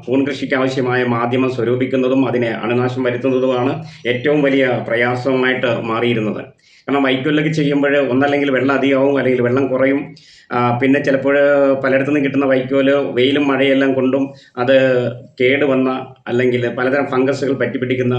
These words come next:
വൈക്കോലായിരിക്കും. അതെത്ര നമ്മൾ വൃത്തിയാക്കിയാലും എത്ര അണുനാശം വരുത്തിയാലും, ഏ,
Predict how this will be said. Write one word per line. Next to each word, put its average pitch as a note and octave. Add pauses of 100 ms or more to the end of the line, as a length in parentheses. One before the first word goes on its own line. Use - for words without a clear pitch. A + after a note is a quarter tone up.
(140)
വൈക്കോലായിരിക്കും. A2 (280)
അതെത്ര D3 (260)
നമ്മൾ D3+
വൃത്തിയാക്കിയാലും C#3+ (460)
എത്ര B2
അണുനാശം C#3+
വരുത്തിയാലും, C#3 (360)
ഏ, B2+